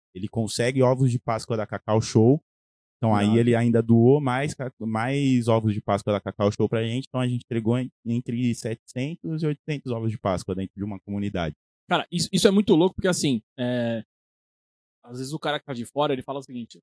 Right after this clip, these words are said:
Speaker 2: "Pô, mas o que que o ovo de Páscoa vai ajudar pras crianças?"
Speaker 1: Pô,
Speaker 2: Porra.
Speaker 1: que isso.
Speaker 2: Aí a gente vai entrar numa série de coisas.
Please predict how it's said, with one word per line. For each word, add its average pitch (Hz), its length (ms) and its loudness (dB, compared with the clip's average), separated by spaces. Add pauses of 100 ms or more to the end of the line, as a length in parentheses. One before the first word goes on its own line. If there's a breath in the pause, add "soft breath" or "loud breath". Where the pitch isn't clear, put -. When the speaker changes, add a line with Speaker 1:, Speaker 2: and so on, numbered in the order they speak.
Speaker 2:
"Pô, 233 80 -10
mas 151 180 -8
o 165 60 -10
que 233 120 -18
que - 120 -10
o 214 100 -4
ovo 190 200 -2
de 180 80 -10
Páscoa 165 340 -8
vai 180 120 -2
ajudar 160 260 -2
pras 156 200 -8
crianças?" 120 400 -6
Speaker 1:
Pô, 87 460 0
Speaker 2:
Porra. 151 240 0
Speaker 1:
que 139 80 -4
isso. 98 320 -6 (220)
Speaker 2:
Aí 247 180 2
a 240 40 4
gente 233 220 0
vai 226 140 0
entrar 226 180 -6
numa 214 200 0
série 233 240 -2
de 202 120 0
coisas. 123 320 -2